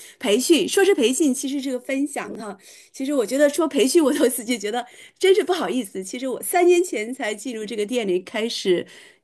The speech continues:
学灵歌，也不是，当时也不会唱，所以这是把我，呃，一点经验，我们在今天在这里一个分享，也欢迎大家有自己的经验见证，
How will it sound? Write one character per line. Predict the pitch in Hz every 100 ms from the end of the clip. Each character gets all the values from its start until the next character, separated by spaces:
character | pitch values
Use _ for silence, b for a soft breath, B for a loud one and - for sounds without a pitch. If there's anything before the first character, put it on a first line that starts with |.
| _ -
学 | - 220 269
灵 | 226 160
歌， | - 123 - b b b
也 | 220
不 | 226
是， | 262
当 | - 285
时 | 277
也 | 269
不 | 208
会 | 220 208
唱， | 247 190 b b b
所 | - 285
以 |
这 | 277 285
是 | 247
把 | 247 240
我， | 190 - 135 - B B B
呃， | 220 202
一 | 185 226
点 | 220 226
经 | - 311 311
验， | 262 123
我 | -
们 | 180
在 | 233
今 | 190 - 254
天 | 240 220
在 | 226 202
这 | 233
里 | 175 - -
一 | 190
个 | 196
分 | 208 320 381
享， | - - B B B
也 | 214
欢 | 214 254
迎 | 226 208
大 | 233 190
家 | 220 202 185
有 | 175
自 | - - - 330
己 | -
的 | 185 160
经 | - 233
验 | 233 240 156
见 | - 294 190 160
证， | 226 -